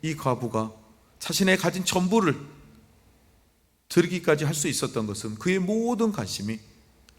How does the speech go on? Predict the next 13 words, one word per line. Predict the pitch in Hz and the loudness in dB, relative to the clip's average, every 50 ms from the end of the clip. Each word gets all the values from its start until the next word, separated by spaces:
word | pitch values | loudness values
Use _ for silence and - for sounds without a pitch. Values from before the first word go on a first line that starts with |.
| _ _ | _ _
하나님 | - - 180 180 170 170 165 160 151 | -4 -2 0 0 0 -2 -4 -4 -2
나라에 | 135 110 107 113 113 110 | -2 -2 -2 -2 -4 -6
관심이 | 107 - 101 95 - - 123 113 | -6 -6 -8 -8 -6 -6 -6 -6
있었기 | 101 - - 104 98 - - 101 101 101 - | -6 -6 -8 -10 -12 -12 -12 -12 -12 -10 -6
때문임을 | - 156 170 170 165 123 104 104 110 110 110 107 - - _ _ | -4 -4 -2 -2 -2 -4 -4 -4 -4 -6 -8 -12 -20 -20 _ _
말씀합니다. | - 113 107 104 - - - 143 107 107 120 - - - - - _ - - - - - | -2 -2 -2 -2 -4 -4 -6 -6 -10 -10 -12 -14 -18 -20 -20 -20 _ -20 -20 -20 -2 2
그리고 | - 190 202 208 208 | 4 6 6 6 6
그 | 208 226 214 | 6 4 2
가의 | 214 - 165 151 147 139 | 4 4 4 4 4 4
관심은 | 127 131 120 120 - 135 113 117 113 - - - - | 2 0 -2 -2 -2 -2 -4 -4 -6 -8 -16 -20 -16
하나님의 | - - 143 131 135 131 127 127 | -6 -4 -2 -2 -2 -2 -4 -4
성전으로 | 123 - 135 123 120 117 117 113 113 117 | -4 -4 -6 -4 -2 -2 -2 -2 -4 -4
이어지며, | - 110 107 107 107 107 107 101 104 110 107 | -4 -2 -2 -2 -2 -2 -6 -6 -6 -6 -8